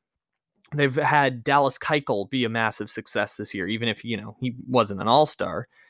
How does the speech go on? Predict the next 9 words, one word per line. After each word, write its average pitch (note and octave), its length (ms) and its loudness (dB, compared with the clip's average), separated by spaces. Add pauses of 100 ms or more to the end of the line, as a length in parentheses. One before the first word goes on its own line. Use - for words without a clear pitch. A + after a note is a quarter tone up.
(120)
He's - 180 -2
still A#2+ 260 4
been A2 280 -2
excellent - 500 -2
so G#2+ 180 0
far G#2 220 0
this G2 260 -6
year. - 320 -8 (480)
And A#2+ 560 2